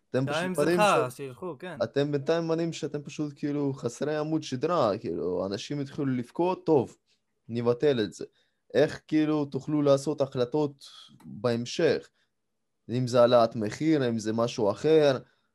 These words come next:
Speaker 1: תחשוב שאולי יום אחד הם יציעו כזה, "טוב, הילו, ש-, הילו ממבט, אה, שלישי, הילו אס-, עוד אסטרטגי." אנשים יגיד, "טוב, לא בא לנו את זה." "טוב, ביטלנו את המשחק."
Speaker 2: <laughs>
Speaker 1: כאילו זה, אני, אני,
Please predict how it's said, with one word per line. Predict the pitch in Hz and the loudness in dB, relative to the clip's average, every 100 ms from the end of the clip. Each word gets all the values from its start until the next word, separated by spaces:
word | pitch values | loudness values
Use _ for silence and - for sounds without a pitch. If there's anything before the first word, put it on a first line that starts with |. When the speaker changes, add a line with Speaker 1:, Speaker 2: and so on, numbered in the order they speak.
| _ - | _ -10
Speaker 1:
תחשוב | 107 - 135 | -6 -2 -2
שאולי | - 131 123 113 104 101 92 92 120 127 135 | 2 4 6 4 4 2 -2 -2 -2 4 4
יום | 127 147 147 | 6 2 2
אחד | 139 143 131 | 4 2 2
הם | 131 | -2
יציעו | 131 - 139 | -2 -2 -2
כזה, | 131 107 117 | -2 -2 -4
"טוב, | 117 123 101 - _ _ - | 0 -2 -2 -8 _ _ -2
הילו, | 147 160 156 147 135 127 113 | 6 6 8 6 6 4 0
ש-, | - - - 71 - 165 | -4 -14 -8 -6 -6 0
הילו | 165 170 156 139 | 2 4 2 2
ממבט, | 135 127 123 120 120 113 139 135 139 123 | 0 0 -2 -2 -2 2 4 4 -2 -2
אה, | 113 110 104 101 101 | 0 2 0 -2 -4
שלישי, | - 127 123 - 147 123 | -8 -8 -8 -2 0 2
הילו | 139 131 123 | 2 2 2
אס-, | 123 - | 0 -2
עוד | 135 143 | -2 0
אסטרטגי." | 131 - 120 120 135 110 - - - | -2 -4 -6 -4 -4 -4 -12 -18 -14
אנשים | 107 135 135 | -6 -4 -2
יגיד, | 135 139 160 | -2 -4 2
"טוב, | 147 117 | 2 2
לא | 139 | 2
בא | 127 | 4
לנו | 107 92 85 | 2 0 -6
את | 87 | -12
זה." | - - | -18 -8
"טוב, | 135 139 _ 123 | -6 -6 _ -16
ביטלנו | - 110 104 | -6 -6 -6
את | 101 | -10
המשחק." | 95 - - - | -12 -14 -12 -10
Speaker 2:
<laughs> | 247 - - - - | -10 -10 -12 -4 0
Speaker 1:
כאילו | 180 180 | 2 6
זה, | - | 6
אני, | 165 | 6
אני, | 156 151 | 6 6